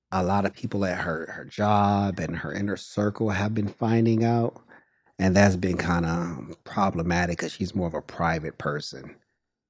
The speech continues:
And so now she has to kinda, um,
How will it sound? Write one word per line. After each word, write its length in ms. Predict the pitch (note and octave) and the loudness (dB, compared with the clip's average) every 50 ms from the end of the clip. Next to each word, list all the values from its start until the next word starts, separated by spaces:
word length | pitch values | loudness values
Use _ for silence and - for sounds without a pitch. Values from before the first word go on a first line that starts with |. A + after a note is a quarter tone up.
| _ _ | _ _
And 180 | D#2+ D#2 D2 C#2+ | -20 -18 -18 -18
so 440 | - - - D#2 D2+ D2+ D2 D2 D2 | -18 -14 -10 -8 -8 -8 -8 -8 -8
now 220 | D2+ D#2 D#2 D#2 D#2 | -8 -6 -4 -4 -6
she 160 | - - D#2+ | -6 -6 -8
has 200 | D#2+ D#2+ D#2+ D#2+ | -6 -6 -6 -8
to 120 | - - - | -10 -12 -12
kinda, 600 | - - - - D#2+ - D#3 - - - D#3+ - - - _ _ _ _ _ _ _ _ _ _ - | -10 -10 -8 -8 -8 -8 -8 -8 -8 -8 -10 -12 -16 -20 _ _ _ _ _ _ _ _ _ _ -14
um, 420 | E2 D#2+ D#2+ D#2 D2+ D2+ - - | -12 -10 -10 -10 -10 -12 -12 -16